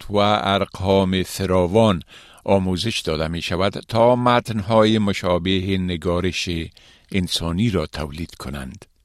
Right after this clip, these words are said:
پس از تهاجم تمام عیار روسیه به یوکراین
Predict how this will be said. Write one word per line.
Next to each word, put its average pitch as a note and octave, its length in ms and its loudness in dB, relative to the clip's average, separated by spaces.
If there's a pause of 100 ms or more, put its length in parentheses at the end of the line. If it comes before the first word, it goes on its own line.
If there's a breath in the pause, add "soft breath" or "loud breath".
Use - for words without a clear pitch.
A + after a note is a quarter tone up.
(720 soft breath)
پس C#3 180 -2
از D#3+ 180 2
تهاجم B2+ 480 4
تمام G2 380 0
عیار F#2 320 2
روسیه F2+ 500 -2
به G2+ 280 0
یوکراین G2+ 760 -2